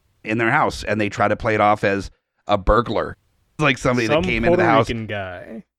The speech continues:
Speaker 1: Yeah, exactly. And then you th-, throw that otherness around as a final fuck you at the end of it, is that, like, even after all this shit, you can still just throw out, "Ah, it's just some Puerto Rican," and then the police will be like, "Yep,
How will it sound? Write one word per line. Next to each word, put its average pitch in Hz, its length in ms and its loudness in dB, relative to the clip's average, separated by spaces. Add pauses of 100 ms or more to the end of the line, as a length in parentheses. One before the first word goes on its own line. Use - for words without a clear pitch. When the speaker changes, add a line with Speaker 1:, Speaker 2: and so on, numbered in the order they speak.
(200)
Speaker 1:
Yeah, 160 300 4
exactly. 127 640 0
And 131 160 4
then 127 120 4
you 117 120 0
th-, 120 340 -6
throw 131 240 2
that 123 220 2
otherness 131 480 2
around 117 340 2
as 113 160 2
a 113 80 -2
final 110 400 0 (400)
fuck - 260 -6
you 117 160 2
at 117 120 0
the 110 120 -4
end 113 160 2
of 104 120 2
it, 104 100 4
is 101 160 -2
that, 104 180 0
like, 101 240 -2
even 120 200 0
after 113 260 0
all 110 140 2
this 113 140 -2
shit, 110 340 -4 (640)
you 117 160 -4
can 107 140 -4
still 120 200 -2
just 110 160 -4
throw 113 160 2
out, 117 100 2
"Ah, 156 200 4
it's 202 120 -6
just 180 200 -6
some 165 260 -2
Puerto 180 260 -2
Rican," 180 480 -4
and 123 220 2
then 120 340 0 (400)
the 117 160 0
police 110 340 -6
will 104 100 -4
be 107 120 -2
like, 104 160 -2
"Yep, 139 240 4